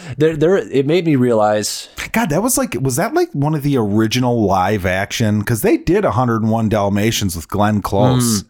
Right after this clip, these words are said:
Speaker 1: yeah, they did. Uh, you mean, like, live action
Speaker 2: Yeah,
Speaker 1: remakes?
Speaker 2: like the remake of, yeah.
Speaker 1: I think it might be the first.
Speaker 2: Right.
Speaker 1: 'Cause that was, like, way back in the late nineties,
Speaker 2: That'd
Speaker 1: wasn't
Speaker 2: be an
Speaker 1: it? Early
Speaker 2: interesting
Speaker 1: two thousands?
Speaker 2: rewatch. Is that any good? I don't remember if I ever even saw that.
Speaker 1: I'm sure Glenn Close is fantastic and everything else is pretty, eh.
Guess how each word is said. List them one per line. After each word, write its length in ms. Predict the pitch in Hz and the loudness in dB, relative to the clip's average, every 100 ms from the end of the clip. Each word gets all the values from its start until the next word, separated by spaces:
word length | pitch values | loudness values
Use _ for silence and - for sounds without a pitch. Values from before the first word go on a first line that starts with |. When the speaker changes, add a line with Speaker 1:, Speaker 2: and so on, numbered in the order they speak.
| 113 | -2
Speaker 1:
yeah, 320 | 117 120 120 | 2 2 2
they 160 | 113 107 | 2 2
did. 360 | 123 117 101 - | 2 2 -2 -6
Uh, 440 | 104 107 113 113 107 _ _ _ _ _ _ _ | -2 0 0 -2 -6 _ _ _ _ _ _ _
you 80 | 135 | 2
mean, 160 | 143 127 | 4 4
like, 320 | 117 117 - | 2 0 -2
live 320 | 117 104 107 | 0 0 2
action 300 | 101 101 104 | 0 0 2
Speaker 2:
Yeah, 200 | 269 - | 4 4
Speaker 1:
remakes? 240 | 120 135 165 | 2 2 0
Speaker 2:
like 120 | 143 | 0
the 40 | |
remake 560 | 156 170 160 139 120 123 | 0 2 0 0 0 0
of, 420 | 123 110 104 95 - _ _ | -2 -2 -6 -12 -18 _ _
yeah. 200 | - 185 | 2 4
Speaker 1:
I 120 | - | 4
think 220 | - 220 | 2 0
it 100 | 277 | 0
might 440 | 117 120 254 - - | 0 0 -2 -4 -2
be 280 | 185 220 240 | 2 4 4
the 280 | 123 123 165 | 2 0 0
first. 1300 | - - - - - 107 131 285 - - - - - | -6 -20 -20 -20 -6 2 2 2 -2 -4 -4 -10 -4
Speaker 2:
Right. 280 | 135 120 87 _ _ _ _ - | 0 0 -4 _ _ _ _ -4
Speaker 1:
'Cause 140 | 135 | 0
that 140 | 185 | 2
was, 120 | 269 131 | 0 -2
like, 120 | 104 | -4
way 240 | 101 160 | 0 0
back 260 | 170 160 143 | 2 -2 -2
in 60 | |
the 100 | 127 | -2
late 260 | 107 113 135 | 0 0 0
nineties, 380 | 101 131 175 95 | 0 0 0 2
Speaker 2:
That'd 120 | 185 | 2
Speaker 1:
wasn't 160 | - 190 | 4 2
Speaker 2:
be 20 | |
an 60 | |
Speaker 1:
it? 40 | 185 | 2
Early 100 | 180 | 2
Speaker 2:
interesting 280 | 135 151 165 | 2 2 2
Speaker 1:
two 20 | 156 | 2
thousands? 420 | 123 120 127 113 | 2 4 4 2
Speaker 2:
rewatch. 260 | 95 90 107 | 0 -2 -2
Is 80 | |
that 160 | 95 190 | -2 0
any 200 | 302 277 | 0 0
good? 320 | 95 110 131 | 0 0 2
I 120 | 143 | 0
don't 160 | 202 233 | 0 0
remember 340 | 160 147 156 143 | 0 0 0 -2
if 120 | 131 | 0
I 140 | 131 | 0
ever 180 | 127 107 | 0 2
even 180 | 104 90 | 0 0
saw 440 | - - 98 95 | -2 0 2 2
that. 360 | 82 71 65 - | 0 -4 -6 -6
Speaker 1:
I'm 120 | 113 123 | -4 -2
sure 200 | - 139 | 0 0
Glenn 300 | 123 120 113 | 0 -2 -2
Close 340 | - 123 120 | 0 0 0
is 220 | - 120 107 | -2 -2 -2
fantastic 800 | 107 95 - 139 143 - 160 120 | -2 -4 -4 -4 -4 -2 -2 0
and 100 | 101 | -2
everything 400 | 107 107 110 104 | -2 -2 -2 -2
else 260 | 101 101 | -2 -2
is 100 | 98 | -6
pretty, 320 | - 104 98 120 | -4 -2 -2 -2
eh. 180 | 180 | -4